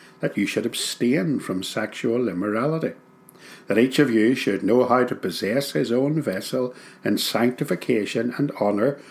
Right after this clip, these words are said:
not in passion of lust like the Gentiles, who do not know God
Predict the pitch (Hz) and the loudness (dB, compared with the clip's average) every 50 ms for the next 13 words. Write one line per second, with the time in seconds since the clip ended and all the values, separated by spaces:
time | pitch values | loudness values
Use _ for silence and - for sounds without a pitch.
0 | - - - - - 120 110 127 - 170 175 170 170 - - - 120 135 131 - | -20 -20 -6 0 2 6 6 6 6 6 4 2 0 0 2 4 4 4 4 4
1 | - 143 143 143 139 - 98 107 120 120 - - - - 117 131 127 - 131 - | 2 2 2 2 2 2 2 2 2 2 0 -4 -6 -4 -4 -4 -2 -2 -4 -2
2 | - 107 95 101 104 - - - 101 107 110 123 139 143 - - - - - - | 0 0 0 0 -2 -4 -4 -4 -2 -2 0 0 -2 -2 -6 -12 -16 -20 -20 -20
3 | - - - - - - - - _ _ - - - - - - 147 123 - 104 | -20 -20 -20 -20 -20 -20 -20 -20 _ _ -14 -14 -14 -6 2 4 4 6 6 6
4 | 113 117 120 127 131 - 127 123 127 135 131 - 98 92 95 104 113 123 | 4 6 6 4 4 2 2 2 2 2 2 0 0 0 2 0 0 -2